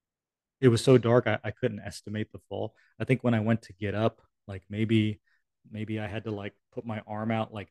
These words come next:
this to push myself back up to get back up to where I had been. So,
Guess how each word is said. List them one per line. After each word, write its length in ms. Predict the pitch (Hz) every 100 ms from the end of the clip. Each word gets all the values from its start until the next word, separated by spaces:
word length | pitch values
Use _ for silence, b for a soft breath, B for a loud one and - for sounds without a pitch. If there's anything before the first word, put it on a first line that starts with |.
| 104
this 220 | 113 -
to 100 | -
push 260 | _ 104 -
myself 460 | 110 - 120 110
back 200 | 107 101 -
up 180 | 120 -
to 80 |
get 140 | 107 107
back 220 | 107 104
up 120 | 117
to 60 | -
where 180 | 113 110
I 40 |
had 160 | 101 95
been. 300 | 98 120 135 - b b _
So, 500 | - 120 110 101